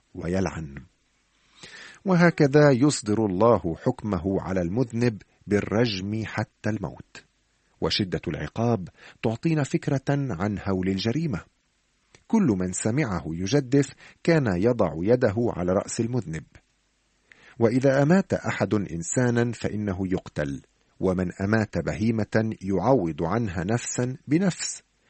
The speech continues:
وإذا أحدث إنسان في قريبه عيبا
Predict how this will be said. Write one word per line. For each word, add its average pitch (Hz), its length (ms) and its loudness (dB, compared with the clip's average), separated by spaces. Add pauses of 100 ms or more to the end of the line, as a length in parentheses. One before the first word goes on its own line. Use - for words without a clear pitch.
(220)
وإذا 123 400 4
أحدث 135 360 -2
إنسان 107 560 0
في 101 200 -6
قريبه 95 640 0
عيبا 110 460 2